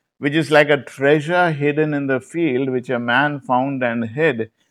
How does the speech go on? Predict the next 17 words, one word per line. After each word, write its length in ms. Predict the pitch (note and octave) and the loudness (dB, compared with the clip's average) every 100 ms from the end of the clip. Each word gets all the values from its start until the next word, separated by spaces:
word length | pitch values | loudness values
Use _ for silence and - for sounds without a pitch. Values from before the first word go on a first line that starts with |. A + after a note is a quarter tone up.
| _ | _
And 280 | B2 C3+ B2 | -2 -2 -2
from 420 | C3+ B2+ B2 G#2+ | 0 0 0 -4
joy 520 | G#2+ B2 E3+ G3 F#3+ | -4 0 4 4 4
over 460 | A#2 C#3+ B2+ B2 A#2 | 2 2 4 2 2
it, 120 | C3 | 0
he 140 | C3+ | -6
goes 360 | B2 C3+ C#3+ C#3 | -4 0 0 0
and 220 | C3+ B2 | -4 -4
sells 460 | - E3+ G3 G#3+ E3 | -6 0 2 2 2
all 220 | C#3 C3+ | 2 4
that 200 | B2 A2 | 4 4
he 120 | A2 | 2
has 340 | A2 G#2+ A2+ A#2 | 0 4 2 0
and 200 | B2 A2 | -6 -2
buys 340 | G#2+ A2+ A2 | 0 0 -2
that 220 | G#2 G2+ | -4 -4
field. 360 | - G#2 F2+ D2 | -4 -6 -6 -6